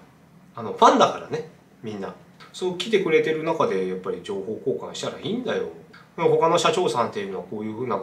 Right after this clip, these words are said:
悩み持ってんだなっていうのがわかるから。ただでやれるところで行くと、まあ、ジェーシーとかそういうのあるんかもしれんけどね。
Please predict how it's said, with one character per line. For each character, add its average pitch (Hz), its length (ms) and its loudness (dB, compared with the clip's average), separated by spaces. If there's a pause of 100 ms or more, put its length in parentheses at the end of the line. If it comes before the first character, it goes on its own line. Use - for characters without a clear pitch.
(160)
悩 98 160 -8
み 98 80 -8
持 123 160 -2
っ - 20 -6
て 110 120 -4
ん 92 60 -8
だ 92 120 -8
な 104 160 -2
っ 104 40 -10
て - 80 -14
い - 40 -10
う 87 160 -14
の 87 80 -10
が 113 120 4
わ 117 60 0
か - 80 8
る - 140 2
か - 100 -16
ら。 - 140 -16 (440)
た 302 160 4
だ 349 120 8
で 190 120 8
や 156 120 10
れ 156 100 8
る 156 140 2
と 156 100 0
こ 156 120 2
ろ 156 120 6
で 135 160 6
行 113 80 -6
く 120 80 -8
と、 113 100 0
ま 104 120 0
あ、 98 40 0
ジ 117 120 6
ェ 123 40 10
ー 117 40 6
シ 139 140 4
ー 110 80 0
と 104 100 -4
か 95 100 -2
そ 120 100 -2
う 113 40 2
い - 20 0
う - 20 0
の 101 120 2
あ 110 40 4
る 104 80 0
ん 95 60 -4
か 90 60 -12
も 82 120 -16
し - 140 -12
れ 104 80 -10
ん - 40 -16
け 113 80 -10
ど 117 100 -10
ね。 233 240 0